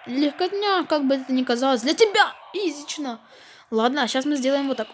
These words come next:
Опа, и все. Ну ладно, ладно, все.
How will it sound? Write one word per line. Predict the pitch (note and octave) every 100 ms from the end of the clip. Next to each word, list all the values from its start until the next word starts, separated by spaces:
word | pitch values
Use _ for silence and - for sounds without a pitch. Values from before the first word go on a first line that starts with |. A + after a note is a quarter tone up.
| -
Опа, | A4 G#3+ G#3 -
и | E4+
все. | A3+ - A3 B3 - - - _ _ _ _ _ - - -
Ну | D#4 D#4+
ладно, | A3+ G#3+ A3
ладно, | A3 G#3 G#3
все. | G3+ - G#3